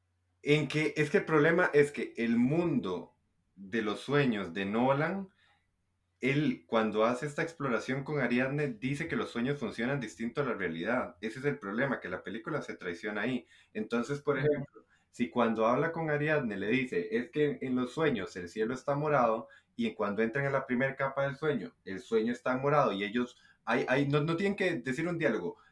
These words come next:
Speaker 1: El personaje de Tom Hardy vuelve a ver arriba, a ver si el cielo morado, tal vez hay otro que no lo ha visto y nada más le, le toca el hombro para que vea el cielo,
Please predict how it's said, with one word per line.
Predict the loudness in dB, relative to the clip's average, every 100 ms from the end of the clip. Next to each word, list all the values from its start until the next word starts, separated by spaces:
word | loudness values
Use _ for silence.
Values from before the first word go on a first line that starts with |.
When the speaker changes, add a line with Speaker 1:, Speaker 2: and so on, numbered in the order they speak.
| _
Speaker 1:
El | -2
personaje | 0 2 2 2 2
de |
Tom | -2 0
Hardy | 4 4 2
vuelve | 0 2 2
a | 2
ver | 2
arriba, | 2 2 4
a | 4
ver | 4 2
si | 0
el | -4 -2
cielo | 0 0
morado, | 2 2 2 0
tal | -4 -2
vez | -2 0
hay | 0
otro | -2 -6
que | -6
no | -2
lo | 0
ha |
visto | 0 -2 -6
y | -2
nada | 0
más | 0 0
le, | -2 -4
le | -6
toca | -6 -4 0
el |
hombro | 0 -2 -4
para | -8 -10
que | -8
vea | -6 -4
el | -6
cielo, | -4 -2 -2